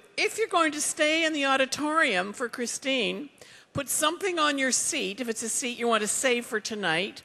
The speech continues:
and you're welcome to come up towards the front, okay, when it kind of empties out. You're welcome to come up to the front, only know that that's just for this afternoon session.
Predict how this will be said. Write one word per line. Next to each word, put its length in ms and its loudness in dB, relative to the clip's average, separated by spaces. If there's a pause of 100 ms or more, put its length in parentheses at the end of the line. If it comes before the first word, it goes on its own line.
(360)
and 120 -2
you're 120 -2
welcome 500 2
to 100 -6
come 240 0
up 160 4 (360)
towards 480 -2
the 100 -2
front, 400 0
okay, 400 -2
when 140 -2
it 80 -4
kind 180 -2
of 60 0
empties 340 -4
out. 160 2 (300)
You're 100 -4
welcome 360 4
to 60 -6
come 220 2
up 160 4
to 100 0
the 100 0
front, 380 2
only 280 4
know 340 6
that 140 6
that's 300 2
just 340 2
for 100 -4
this 220 2
afternoon 580 4
session. 640 0